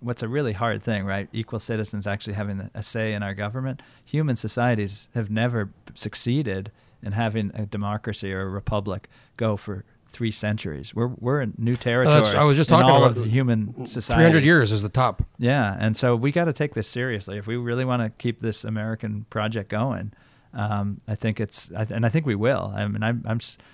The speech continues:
Speaker 1: I've been all over the country now, and everywhere I go,
Speaker 2: Do you still have
Speaker 1: it's
Speaker 2: a regular job?
Speaker 1: This is my job.
Speaker 2: This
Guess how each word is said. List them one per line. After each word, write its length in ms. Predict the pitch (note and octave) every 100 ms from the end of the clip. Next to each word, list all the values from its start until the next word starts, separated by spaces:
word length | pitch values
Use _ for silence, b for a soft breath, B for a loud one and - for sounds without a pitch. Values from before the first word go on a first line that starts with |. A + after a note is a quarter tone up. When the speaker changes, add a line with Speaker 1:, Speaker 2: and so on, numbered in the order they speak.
| b
Speaker 1:
I've 120 | A#2+
been 100 | B2
all 180 | A#2+ B2
over 140 | A#2 G#2+
the 100 | G2+
country 380 | A2 G2+ G#2
now, 240 | G2+ F#2 F#2+
and 120 | F#2+
everywhere 380 | G#2 A2 G#2+ G2+
I 120 | G2
go, 360 | G2+ G2+ G2 F#2+ _
Speaker 2:
Do 80 | D3
you 60 | C#3
still 200 | F3 D3+
have 140 | C3+ B2+ G#2+ -
Speaker 1:
it's 120 | A#2
Speaker 2:
a 20 | A2
regular 320 | B2 B2 B2
job? 500 | G#2+ B2+ E3 A#2+ G#2+
Speaker 1:
This 160 | C#3+ E3
is 160 | D3+
my 140 | C#3 A#2
job. 220 | A#2+
Speaker 2:
This 80 | G#2+